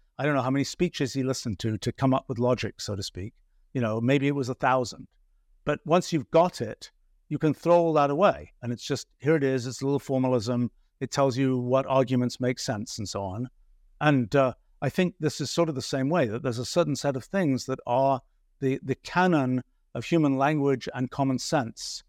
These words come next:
that really aren't that large. And then there's a lot of facts in the world.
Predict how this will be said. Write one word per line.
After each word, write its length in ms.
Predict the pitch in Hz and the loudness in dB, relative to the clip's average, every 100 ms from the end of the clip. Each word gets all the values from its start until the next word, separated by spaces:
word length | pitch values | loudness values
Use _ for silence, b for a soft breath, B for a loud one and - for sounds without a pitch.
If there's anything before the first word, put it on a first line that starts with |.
| _ _ _ | _ _ _
that 120 | 147 | -6
really 260 | 139 170 165 | 0 2 4
aren't 300 | 139 156 147 | 2 0 0
that 240 | 135 139 | -2 -2
large. 580 | 139 160 139 71 - - _ _ _ _ - | 0 0 0 -4 -14 -20 _ _ _ _ -4
And 160 | 156 | 2
then 160 | 160 165 | 4 4
there's 200 | 147 120 | 2 2
a 60 | 131 | 0
lot 280 | 139 147 | 2 2
of 100 | 147 | 0
facts 560 | - 175 156 - - - | -4 -2 -2 -4 -12 -2
in 100 | 127 | 0
the 80 | 123 | 2
world. 520 | 151 123 101 135 156 | 4 4 2 -4 -6